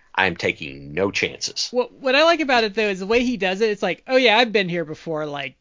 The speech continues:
Speaker 2: this is all about getting the win." It's not like the W W E thing where they have to, like, they would do that. They twirl their mustache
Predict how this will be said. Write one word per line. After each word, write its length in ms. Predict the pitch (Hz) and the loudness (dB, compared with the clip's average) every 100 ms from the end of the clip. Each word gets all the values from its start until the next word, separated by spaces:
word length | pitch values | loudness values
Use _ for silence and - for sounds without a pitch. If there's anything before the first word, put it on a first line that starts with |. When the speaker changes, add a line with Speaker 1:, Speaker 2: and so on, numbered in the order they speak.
| - | -8
Speaker 2:
this 200 | 190 190 | -8 -6
is 120 | 170 | -2
all 220 | 175 180 | 0 0
about 300 | 170 175 175 | -2 -2 -2
getting 220 | 180 190 | -4 -6
the 60 | 185 | -6
win." 420 | 190 180 170 156 - - _ | -4 -2 -4 -6 -16 -20 _
It's 120 | 185 | -4
not 60 | 247 | 2
like 140 | 247 | 2
the 80 | 202 | 0
W 320 | 175 196 196 | 0 0 0
W 280 | 185 196 170 | -2 -2 -2
E 120 | 175 | -4
thing 240 | 185 202 190 | -2 -2 -2
where 120 | 175 | -2
they 160 | 170 165 | 0 2
have 260 | 170 165 | 0 0
to, 120 | 180 | -6
like, 220 | 170 170 147 | -6 -8 -4
they 160 | 170 | -4
would 160 | 165 147 | -4 -6
do 180 | 185 180 | -6 -2
that. 220 | 175 170 | -2 0
They 120 | 165 | -6
twirl 480 | - - 185 180 175 | -6 -8 -4 -4 -4
their 160 | 165 | -6
mustache 880 | 156 151 147 - 147 143 139 - - | -6 -8 -8 -8 -6 -8 -8 -10 -10